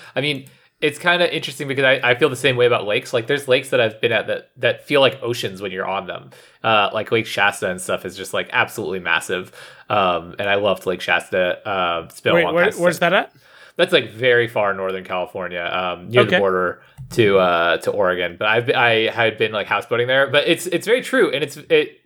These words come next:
Speaker 1: puts into, uh, perspective scale for our, our society and how, like, reliant we are on these giant bodies of water.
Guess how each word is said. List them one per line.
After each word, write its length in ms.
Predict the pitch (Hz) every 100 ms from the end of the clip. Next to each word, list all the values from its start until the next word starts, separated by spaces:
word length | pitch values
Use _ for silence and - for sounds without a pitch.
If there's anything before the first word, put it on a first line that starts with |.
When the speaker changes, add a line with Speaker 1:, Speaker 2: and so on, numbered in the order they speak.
| _
Speaker 1:
puts 200 | - 220 214
into, 460 | 190 165 147 - - - -
uh, 200 | 139 131
perspective 440 | 131 160 151 123
scale 500 | - - 98 113 143
for 160 | - 165
our, 340 | 165 165 170
our 60 | 170
society 560 | 160 160 185 190 190 175
and 80 |
how, 220 | 120 123 120
like, 240 | 104 - - - _
reliant 520 | - 117 101 113 139 151
we 120 | 156
are 220 | 160 170
on 80 | 160
these 260 | 165 151
giant 380 | - 143 156 160
bodies 300 | 156 160 165
of 80 | 151
water. 420 | 156 165 175 175